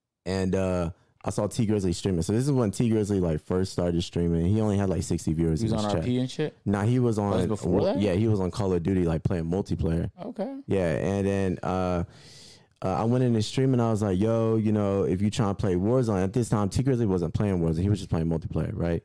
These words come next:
Speaker 2: Mm-hmm.
Speaker 1: And this is when Warzone, I think, first dro-, or it wasn't when it first dropped. It was, like, maybe, like, three months in. It was, like, three months in. So it was fairly new for Warzone. And I went in the stream, and I was pretty much like, "Oh, you know, if you tryna play, you know, let's run it up."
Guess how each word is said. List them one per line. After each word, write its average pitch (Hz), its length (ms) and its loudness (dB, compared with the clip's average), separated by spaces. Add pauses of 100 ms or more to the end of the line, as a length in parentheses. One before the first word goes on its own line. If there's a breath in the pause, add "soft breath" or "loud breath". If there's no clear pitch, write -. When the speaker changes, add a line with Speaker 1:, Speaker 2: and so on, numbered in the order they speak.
Speaker 2:
Mm-hmm. 98 300 -12
Speaker 1:
And 95 100 0
this 127 100 0
is 135 80 0
when 110 220 2
Warzone, 104 300 0
I 98 100 0
think, 95 240 -2
first 101 380 -2
dro-, - 140 -6
or 113 140 2
it 131 60 2
wasn't 151 240 0
when 117 140 0
it 76 100 -4
first 127 320 -2
dropped. 131 320 -2
It 135 80 2
was, 135 180 2
like, 113 160 0
maybe, 113 260 0
like, 98 200 0
three 107 140 0
months 92 260 0
in. 82 220 -2
It 85 140 -2
was, 90 180 0
like, 85 160 0
three 98 100 -2
months 90 260 -2
in. 82 140 0
So 98 140 -2
it - 20 2
was 113 140 -2
fairly 90 320 0
new 85 160 0
for - 100 -6
Warzone. 82 480 -2 (640 loud breath)
And 95 140 -2
I 101 80 0
went 127 180 2
in 120 80 2
the 107 80 2
stream, 113 240 -2
and 107 80 2
I 98 60 0
was 107 80 0
pretty 117 160 0
much 110 160 0
like, 104 180 0
"Oh, 113 220 0
you 113 120 2
know, 104 160 2
if 98 120 0
you 120 80 0
tryna 113 280 -2
play, 110 300 0
you 107 140 0
know, 95 140 0
let's 98 260 -2
run 101 160 0
it 98 100 0
up." 95 240 0